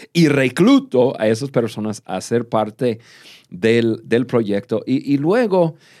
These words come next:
El, el número tres parece ser poco, em, de poca importancia, pero lo veo súper importante porque no es, no es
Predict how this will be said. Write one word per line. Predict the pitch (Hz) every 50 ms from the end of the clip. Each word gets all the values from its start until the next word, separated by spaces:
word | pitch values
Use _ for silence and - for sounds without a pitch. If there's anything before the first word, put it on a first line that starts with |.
| _ _ _ _ _ _ _ _ _ _ -
El, | 131 139 139 135 131
el | 139 139 143
número | 156 185 220 247 254 240 208
tres | - - 165 151 135 135 135 127 - - - _
parece | - 135 127 135 151 151 143 - 202 180
ser | - - 175 170 170 175 170 156 135 117
poco, | 123 135 131 123 - 175 185 185 180 165 151 143 131 123 120 117 107 90 - -
em, | - 107 107 110 107 101 101 98 95 90 85 - - _ _ _ _ _ _ _ _ _ _ _ _ _ _ _ _ _ _ _ _ _ _ _ _ _ _ _ _ _ _ _
de | - 98 117 110
poca | 113 117 110 - 143 151
importancia, | 180 190 143 - 127 113 101 98 _ - 123 147 160 160 131 117 - 117 101 87
pero | - 101 95 95 92
lo | 90 90 87 92
veo | 98 117 147 156 135
súper | 123 - - - 139 139 - 123
importante | 113 107 - 110 107 - - - - 90 - 90
porque | 82 92 90 - - 90
no | 92 98 104 117
es, | 123 117 113 - _ _ _ _ - _ _ _ _ -
no | 127 139
es | 151 -